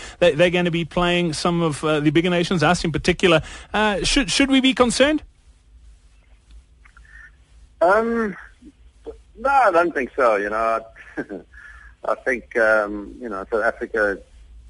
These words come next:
Speaker 2: So that, for me, New Zealand, South Africa, and Australia are, are definitely the firm favourites, um, and they, they've obviously showed that in the games, you know, the first games. Um,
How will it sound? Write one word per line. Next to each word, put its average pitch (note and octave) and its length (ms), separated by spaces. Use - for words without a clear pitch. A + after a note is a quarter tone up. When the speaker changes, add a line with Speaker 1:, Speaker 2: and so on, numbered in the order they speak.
Speaker 2:
So C3 100
that, - 220
for C#3 80
me, D#3 200
New C#3+ 180
Zealand, C3 280
South B2+ 100
Africa, B2 400
and G#2+ 140
Australia A2+ 440
are, G2 100
are - 80
definitely A2+ 340
the F#2+ 100
firm G#2+ 280
favourites, G2 400
um, F2+ 380
and F#2 120
they, G2 300
they've G2 180
obviously G#2 360
showed A2 240
that G2+ 160
in F#2 140
the F2+ 100
games, F#2+ 360
you G2+ 60
know, G2 140
the F#2 100
first G#2 320
games. G#2 320
Um, F2+ 440